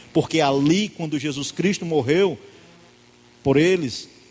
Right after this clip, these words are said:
e agora, eles agora foram alcançados pela graça de Cristo e fazem,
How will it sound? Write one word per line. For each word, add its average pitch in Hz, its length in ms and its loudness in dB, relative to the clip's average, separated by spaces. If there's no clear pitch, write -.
e 143 80 0
agora, 165 480 0
eles 151 240 -2
agora 160 300 -2
foram 156 260 -2
alcançados 156 460 -4
pela 151 220 0
graça 151 280 -2
de 131 80 -6
Cristo 170 360 -2
e - 20 -10
fazem, 143 380 -2